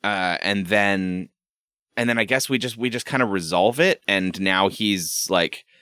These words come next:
conscious and has these multiple personalities. So now he has, like, D I D. So he's, like, autistic schizophrenic with D I D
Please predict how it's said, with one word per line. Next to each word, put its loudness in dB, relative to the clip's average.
conscious -2
and -4
has 0
these -4
multiple -2
personalities. -2
So -2
now 4
he 6
has, 2
like, -2
D 2
I 2
D. -2
So 2
he's, -4
like, -2
autistic 0
schizophrenic -2
with -4
D 0
I 0
D -2